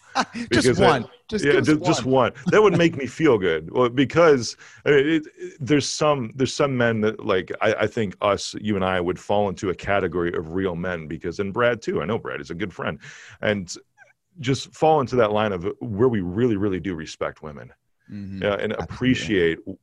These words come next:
Speaker 2: everything that they bring to the table and everything that they do to lift us up.
Speaker 1: Yeah.
Speaker 2: And I, I can't do what I do without other women in my life, you know, and, uh, my wife is amazing wife, amazing mom.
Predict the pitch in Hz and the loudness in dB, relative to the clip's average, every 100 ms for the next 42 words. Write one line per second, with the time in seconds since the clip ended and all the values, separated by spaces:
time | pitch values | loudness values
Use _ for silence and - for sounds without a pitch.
0 | - 117 113 117 113 104 92 101 85 98 | 0 2 2 0 -2 -4 -4 -4 -2 -4
1 | 87 82 - 98 90 85 - 104 107 104 | -6 -10 -2 0 0 -2 -4 -2 -2 -4
2 | 95 87 85 78 80 76 76 - 76 - | -6 -6 -8 -8 -8 -6 -10 -10 -10 -8
3 | 76 - _ _ _ _ _ - 90 92 | -8 -12 _ _ _ _ _ -14 -6 -4
4 | 85 117 123 120 - 117 98 104 90 98 | 0 0 0 -4 -2 -2 -2 -2 0 2
5 | 113 90 85 82 85 87 82 95 90 85 | 2 0 -6 -6 -2 -2 -2 -4 -8 -8
6 | 87 85 82 76 69 73 - 85 80 104 | -8 -8 -10 -12 -18 -20 -12 -8 -4 -4
7 | 90 - 80 85 92 90 92 85 - 92 | -4 -8 -10 -6 -6 -8 -8 -10 -10 -6
8 | 87 87 98 120 95 82 - - - 90 | -4 0 0 0 -6 -10 -14 -20 -14 -6
9 | 92 85 82 78 92 92 82 78 90 82 | -6 -6 -8 -4 -2 -2 -6 -8 -8 -8
10 | 80 82 92 92 87 | -8 -4 -2 -2 -6